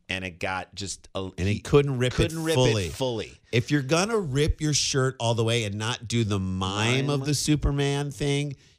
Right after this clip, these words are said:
Speaker 2: you gotta make sure you get it all the way.
Speaker 1: I would have loved to seen him do a discount double check.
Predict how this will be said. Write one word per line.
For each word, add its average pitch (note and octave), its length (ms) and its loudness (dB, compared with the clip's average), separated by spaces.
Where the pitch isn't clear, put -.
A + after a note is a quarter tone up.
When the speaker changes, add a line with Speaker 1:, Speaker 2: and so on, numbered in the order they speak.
Speaker 2:
you G#2+ 160 0
gotta C3 300 2
make A#2 200 -2
sure A2+ 160 0
you G#2 140 0
get G#2+ 260 4
it G2 100 0
all F2+ 160 0
the F2+ 100 -2
way. F2+ 140 -2
Speaker 1:
I A2+ 120 0
would E3+ 160 0
have F3 60 0
loved D3 260 -2
to C#3+ 80 -6
seen C3 240 -4
him A#2+ 100 -6
do A2 160 -4
a G#2+ 60 -4
discount G#2 580 -8
double F2+ 280 -6
check. - 440 -10